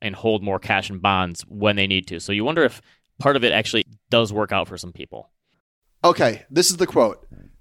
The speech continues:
Speaker 2: the Druckenmiller thing that I was talking about. When he asked why he was promoted above the others around him, his boss said, "For the same reason they send eighteen-year-olds to war.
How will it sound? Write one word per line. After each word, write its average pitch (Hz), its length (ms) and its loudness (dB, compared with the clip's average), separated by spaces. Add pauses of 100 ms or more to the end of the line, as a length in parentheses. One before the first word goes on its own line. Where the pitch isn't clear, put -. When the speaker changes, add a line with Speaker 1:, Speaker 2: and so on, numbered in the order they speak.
(240)
Speaker 2:
the 135 80 0
Druckenmiller 123 480 0
thing 113 140 -8
that 110 80 -4
I - 20 -2
was 110 80 -6
talking 117 220 -2
about. 101 260 -8
When 139 160 0
he 180 200 0
asked 190 240 2
why 151 240 2
he 180 100 -2
was 180 120 0
promoted 143 420 0
above 123 260 2
the 139 100 2
others 120 240 2
around 113 320 -2
him, 107 100 -4
his 117 140 -2
boss 131 300 2
said, 120 300 2 (400)
"For - 120 -10
the 147 100 0
same 185 340 2
reason 165 280 4
they 143 120 4
send 139 300 0
eighteen-year-olds 147 580 0
to 123 120 -2
war. 107 340 0